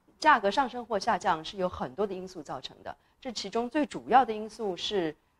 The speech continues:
呃，是 supply and demand，是吧？是供需之间的关系。我们的市场现在是，呃，供给量不足，供小于求，所以只要这个供小于求的这个，啊，情况继续存在，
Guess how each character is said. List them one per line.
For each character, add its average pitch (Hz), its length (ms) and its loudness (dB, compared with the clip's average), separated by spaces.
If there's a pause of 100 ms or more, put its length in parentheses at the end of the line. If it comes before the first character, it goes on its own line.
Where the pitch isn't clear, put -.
(100)
呃， 147 520 -8 (300)
是 175 480 -2 (340)
supply 185 380 0
and 175 100 -12
demand， 151 320 -2 (240)
是 - 80 -20
吧？ 160 160 -2
是 - 160 -10
供 262 220 2
需 254 200 -4
之 220 140 -12
间 208 160 -4
的 - 80 -6
关 160 220 0
系。 165 280 -4 (280)
我 190 80 4
们 208 100 0
的 262 80 0
市 302 120 -2
场 190 180 2
现 220 200 0
在 196 220 4
是， 180 480 0 (280)
呃， 160 340 2
供 269 320 -4
给 160 160 -4
量 165 240 2
不 208 160 -12
足， 127 380 -14
供 262 420 0
小 131 420 2
于 185 120 -8
求， 123 380 -2 (340)
所 240 120 4
以 247 120 6
只 170 180 -4
要 254 220 8
这 247 160 0
个 190 80 4
供 302 260 4
小 160 260 6
于 185 160 -4
求 160 320 0
的 240 100 4
这 233 200 0
个， 147 320 4 (300)
啊， 165 160 -4
情 160 260 -6
况 175 320 4
继 262 160 -4
续 208 120 -12
存 143 240 -18
在， 160 260 4